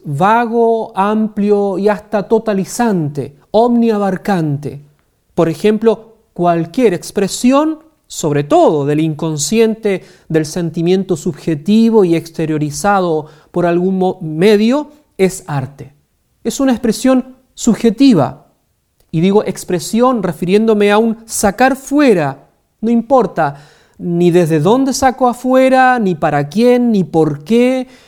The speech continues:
Es decir, se fundamenta en la absoluta apertura y relatividad del término y por lo tanto de la existencia. Cualquier cosa puede ser arte.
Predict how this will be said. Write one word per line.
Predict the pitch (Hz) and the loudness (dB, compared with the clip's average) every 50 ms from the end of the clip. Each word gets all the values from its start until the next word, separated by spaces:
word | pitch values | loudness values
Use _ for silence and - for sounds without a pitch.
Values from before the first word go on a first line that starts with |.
| _ _ _ _ | _ _ _ _
Es | - 175 | 0 2
decir, | 190 190 - - 254 254 240 | 2 2 0 0 -2 -2 -2
se | - - - 202 | -2 -2 -4 -2
fundamenta | - - 208 202 196 202 196 202 226 247 254 254 240 - 254 254 240 - | 0 0 0 2 2 2 4 4 4 4 2 0 -2 -2 -2 -2 -2 -4
en | 190 180 175 175 | -4 -2 0 0
la | 180 175 | 0 0
absoluta | - - 170 - - - - - 196 190 202 214 247 277 294 294 294 - 285 285 285 | -2 -4 -6 -8 -10 -10 -4 0 0 2 2 4 4 2 2 0 0 0 0 0 0
apertura | - - 185 180 - - 185 180 170 165 - - 254 262 262 277 277 277 269 254 - | 0 0 -2 0 0 0 -2 -2 -2 -4 -4 -2 0 0 2 2 2 2 2 0 0
y | 180 170 | 0 0
relatividad | 160 170 175 185 208 233 254 254 254 240 226 - 202 190 180 180 175 185 208 226 240 - | 0 0 0 2 4 4 4 4 2 0 0 -2 -2 -2 -2 -2 0 0 2 2 0 0
del | 170 151 156 175 160 156 151 - | -2 -2 -2 0 -2 -2 -2 0
término | - 233 233 240 240 254 254 277 269 | 0 0 2 0 -2 -4 -4 -4 -4
y | 220 | -4
por | - 165 | -2 -4
lo | 151 147 | -4 -2
tanto | 147 175 196 - 220 | -4 -4 -4 -4 -4
de | 185 | -4
la | 151 143 | -4 -4
existencia. | 147 - 147 - - - 196 185 160 143 - 127 123 - | -6 -8 -10 -8 -4 -2 -2 -2 -2 -4 -6 -8 -10 -4
Cualquier | - 208 190 180 170 - 185 170 | -2 0 0 2 2 0 -2 -2
cosa | - - 240 240 - - 170 | -2 -4 -4 -4 -4 -8 -8
puede | 147 151 135 135 127 | -6 -6 -6 -6 -6
ser | - - 135 | -6 -6 -4
arte. | 131 127 123 120 - - - 143 143 | -4 -6 -6 -8 -12 -16 -20 -20 -20